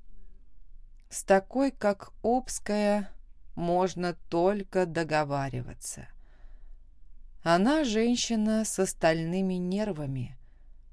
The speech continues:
слишком цинична и имеет за спиной железобетонную защиту в виде отца —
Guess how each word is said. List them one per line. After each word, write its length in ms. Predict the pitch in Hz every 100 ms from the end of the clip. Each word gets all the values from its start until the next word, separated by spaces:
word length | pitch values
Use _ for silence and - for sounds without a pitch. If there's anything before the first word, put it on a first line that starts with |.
| - - -
слишком 580 | - 190 196 - 175 165
цинична 800 | - 156 170 240 - 214 208 202 - - - - - - - -
и 320 | 214 - 226
имеет 460 | 214 233 285 285 214
за 180 | 190 214
спиной 800 | - 190 185 190 214 214 196 - - - -
железобетонную 1300 | 180 269 269 226 190 185 196 - 170 175 170 156 151
защиту 760 | 139 135 131 - 240 247 - 220
в 60 |
виде 560 | 165 151 185 165 180 -
отца — 720 | 170 165 - - - 139 123